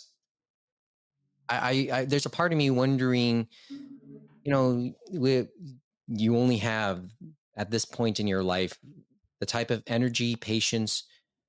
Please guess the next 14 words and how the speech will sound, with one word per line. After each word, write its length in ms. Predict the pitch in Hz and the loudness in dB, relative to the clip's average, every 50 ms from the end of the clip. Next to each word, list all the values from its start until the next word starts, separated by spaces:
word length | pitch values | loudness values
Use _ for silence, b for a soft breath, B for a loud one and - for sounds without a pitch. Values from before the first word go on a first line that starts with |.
| _ _ _ _ _ _ _ _ _ _ _ | _ _ _ _ _ _ _ _ _ _ _
whatever, 520 | - 107 123 165 190 143 101 87 - - _ _ _ _ _ _ _ _ _ _ _ _ _ _ _ _ _ _ _ _ _ _ _ _ _ _ _ _ _ _ _ _ _ _ | -4 -2 -2 -2 -2 -2 -2 -4 -4 -6 _ _ _ _ _ _ _ _ _ _ _ _ _ _ _ _ _ _ _ _ _ _ _ _ _ _ _ _ _ _ _ _ _ _
for 480 | - 131 123 123 117 110 107 107 104 - _ _ _ | 2 2 4 4 4 4 2 0 -2 -4 _ _ _
it 200 | 107 98 - - - _ - | -4 -4 -4 -6 -10 _ -4
now. 300 | 107 104 92 - - - _ _ _ _ _ _ _ - - - _ | -4 -4 -4 -6 -10 -14 _ _ _ _ _ _ _ -20 -20 -6 _
And 420 | 127 127 123 123 120 120 117 113 | 0 0 2 2 2 2 0 0
sometimes 760 | - - 151 160 156 - - 156 147 143 139 139 127 - - - _ _ _ _ _ _ - - - _ _ _ - | 0 -2 0 0 -2 -2 -2 0 0 2 2 2 0 0 -4 -8 _ _ _ _ _ _ -20 -20 -20 _ _ _ -8
fandom 420 | - 151 143 139 135 131 135 123 | -2 0 0 0 2 2 2 2
has 160 | 123 117 107 | 2 2 2
evolved 480 | 110 104 98 104 117 123 123 120 117 - | 0 0 0 2 2 2 2 2 0 -2
it 120 | 117 - | -2 -2
to 140 | - 117 107 | 0 0 0
a 40 | 98 | 0
point, 400 | - - - 170 139 120 113 - | 0 0 0 2 2 2 0 0
maybe 440 | 127 127 131 127 127 123 120 123 | 0 0 0 0 0 -2 -2 -4